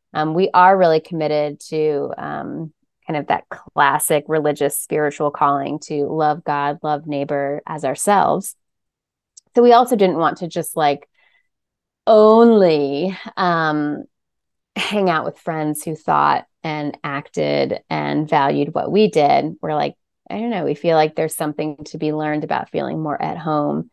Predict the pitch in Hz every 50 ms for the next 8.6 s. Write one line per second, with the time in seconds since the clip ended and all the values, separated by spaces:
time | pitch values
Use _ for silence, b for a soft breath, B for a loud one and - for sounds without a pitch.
0 | _ _ _ _ _ _ _ - - 156 151 147 147 - - - - 180 170 165
1 | _ _ _ _ _ _ _ _ - - _ - 208 - - 294 480 466 262 156
2 | 123 131 - - - 175 165 151 139 - - 175 165 156 156 151 147 151 151 147
3 | 143 - - 165 160 - - - 160 165 160 - 175 160 151 151 147 - - 156
4 | 151 143 147 160 156 151 - - 156 - - 147 139 - - 143 127 120 - -
5 | 143 139 143 - 151 139 - - - - _ _ _ _ - - 143 139 143 -
6 | - 160 _ _ - 160 160 - - 160 147 - 151 143 143 - - 156 147 139
7 | 143 147 127 - - - - 170 - - - - - - 151 - - - - -
8 | - - - 85 82 - 196 190 - - _